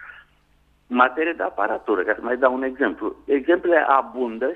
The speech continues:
și Ministerul Sănătății, dacă ar lua în serios economic, uh, problema, n-ar avea nicio, nici, nimic, nicio dificultate, uh, financiară. A cumpărat aparate foarte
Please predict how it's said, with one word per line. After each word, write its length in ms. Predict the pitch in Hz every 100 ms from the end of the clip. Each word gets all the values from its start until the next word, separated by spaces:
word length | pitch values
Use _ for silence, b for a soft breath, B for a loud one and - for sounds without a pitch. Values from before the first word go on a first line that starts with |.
| -
și 80 |
Ministerul 500 | 143 135 127 160 156
Sănătății, 520 | 147 139 131 156 - 127
dacă 260 | 113 -
ar 80 | 101
lua 160 | 110 165
în 100 | 156
serios 360 | 139 123 131 117 107
economic, 640 | - 117 104 131 92 87 - B B B B B
uh, 220 | _ 101 98
problema, 600 | - 92 - 131 170 156
n-ar 520 | - 127 139 151 170 151
avea 200 | 127 143
nicio, 400 | 143 143 - 127
nici, 520 | 117 117 120 - - 80 - 87 95
nimic, 340 | 117 143 - -
nicio 260 | 113 - 107
dificultate, 840 | 107 - 107 117 101 120 - 80 - B B B B -
uh, 120 | 92
financiară. 800 | - 107 104 101 - 107 82 - - b b b _ _
A 160 | - 127
cumpărat 560 | - 156 156 170 196
aparate 480 | 170 - 147 170 165
foarte 440 | 151 165 - 165